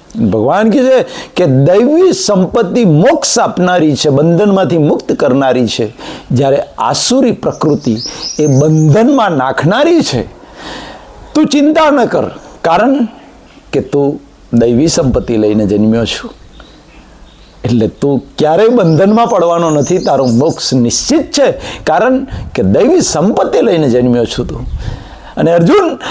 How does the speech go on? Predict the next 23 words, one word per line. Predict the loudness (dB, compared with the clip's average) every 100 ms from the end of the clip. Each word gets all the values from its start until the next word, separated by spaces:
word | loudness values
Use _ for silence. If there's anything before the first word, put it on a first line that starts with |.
| -4
હવે | 0 4 4 2 -4 -16 -20 -20 -20 -4
મેં | 0 0
તને | 2 0 0 -4 -8 -20 -20 -20 -20 -20 -20 -20 -6 0
દૈવી | 2 4 4 4 2
પ્રકૃતિ | -2 0 0 0 0
કહી, | 2
દૈવી | 2 2 2
સંપત્તિ | 2 0 0 0 0 2
કહી, | 2 0
હવે | -4 -4 -2 -2 0
આસ-, | 0 2 2 0 2
આસુરી | 2 0 2 2 2
સંપત્તિવાળો | 2 0 0 0 0 2 2 2
માણસ | 0 0 0 -2 -4 -4 -6 -6 -2
કેવા | 0 0
લક્ષણોવાળો | 0 -2 -2 0 0 0 0
હોય | 0 0
છે, | 0 0
મારી | 0 0
પાસેથી | -2 -4 -4 -4 -4
સાંભળ. | -2 0 0 0 -4 -10 -18 -10 -4
મિત્રો, | -2 0 -2 -2 -6 -14 -18 -12 -12 -10 -2
એના | 0 2 0 -2